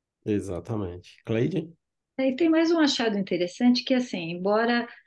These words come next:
Speaker 2: é, não haja melhora na acuidade visual e eles concluem que é porque o tratamento é eficiente, tem um artigo que o próprio Bresler escreveu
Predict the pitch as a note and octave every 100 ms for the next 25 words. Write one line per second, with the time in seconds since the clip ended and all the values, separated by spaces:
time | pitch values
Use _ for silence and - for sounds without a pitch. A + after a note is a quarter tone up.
0 | _ _ _ F#3+ F#3+ F#3 G#3+ G3+ G3+ F#3+
1 | F3+ F3+ E3+ E3 D#3 - D#3 D3+ E3 D3+
2 | D#3+ E3 G3+ A3 F#3 F3+ E3+ F3+ - G#3
3 | G3 G3 G3 G3 - G3 F3+ E3+ - _
4 | _ F#3 F3+ F#3+ - F#3+ G3+ G3 F#3 F#3+
5 | F#3 - F3 - - A#3 B3 B3 B3 E4
6 | F#4+ D#4 A#3+ G#3 - B3 G#3 - B3+ B3
7 | D4 D4 C#4 A3 G#3+ G#3+ G3 F#3+ F#3 -
8 | F#3+ E3+ F3+ F#3 F3